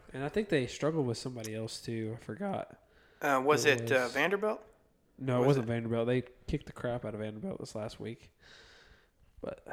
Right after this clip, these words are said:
Speaker 2: Vanderbilt has a good baseball program, right?
Speaker 1: Yeah, they're, they're a really good baseball, baseball school. Traditionally, they're, they're like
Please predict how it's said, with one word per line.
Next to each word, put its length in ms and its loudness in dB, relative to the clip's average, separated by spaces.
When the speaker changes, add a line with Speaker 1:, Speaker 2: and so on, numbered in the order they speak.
Speaker 2:
Vanderbilt 400 2
has 180 2
a 60 -6
good 420 -4
baseball 360 0
program, 460 -4
right? 200 -2
Speaker 1:
Yeah, 320 10
they're, 320 4
they're 140 2
a 20 6
really 220 0
good 120 -8
baseball, 340 -12
baseball 280 -4
school. 260 -6
Traditionally, 500 8
they're, 320 4
they're 140 10
like 460 4